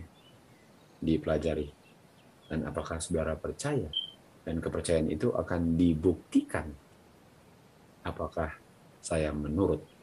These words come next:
atau tidak. Orang yang melakukan firman Tuhan percaya bahwa yang dia lakukan itu disanggupkan oleh kuasa Tuhan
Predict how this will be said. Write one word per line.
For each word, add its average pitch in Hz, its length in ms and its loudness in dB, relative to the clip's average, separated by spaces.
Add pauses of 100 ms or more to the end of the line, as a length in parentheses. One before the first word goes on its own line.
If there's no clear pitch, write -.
(180)
atau - 200 -4
tidak. 85 240 2 (400)
Orang 131 360 8
yang 110 320 8
melakukan 135 560 8
firman 233 400 12
Tuhan 185 400 8 (640)
percaya 165 800 10
bahwa 117 520 10
yang 107 240 10
dia 107 120 12
lakukan 104 400 6
itu 254 320 6 (280)
disanggupkan 113 1300 10
oleh 98 360 8
kuasa 87 360 4
Tuhan 151 560 10